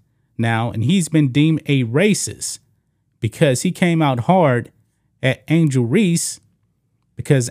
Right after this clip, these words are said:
Angel Reese was taunting. He did not like it, and now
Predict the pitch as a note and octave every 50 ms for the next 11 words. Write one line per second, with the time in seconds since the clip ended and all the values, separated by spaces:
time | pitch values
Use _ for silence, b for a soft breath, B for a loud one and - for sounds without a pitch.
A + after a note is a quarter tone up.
0 | - D#3+ E3+ F#3 D#3 D#3 C#3 C3+ D#3 F#3 F#3 E3 D3+ - - - - _ _ _
1 | _ _ _ _ - - D#3 D#3+ - - - F#3+ G#3 G#3 - - A2 F2+ - _
2 | _ _ _ _ _ _ _ _ _ _ _ _ _ _ _ _ - - E3+ E3+
3 | F3+ F#3 E3+ D#3+ D3+ C#3+ C#3+ C#3+ C#3 C3+ B2+ B2+ B2+ C3 C3 - C3 B2 - _
4 | _ _ _ _ _ _ - A2 A2+ A2+ B2 B2+ C3+ C3+ C3+ C3+ C3+ -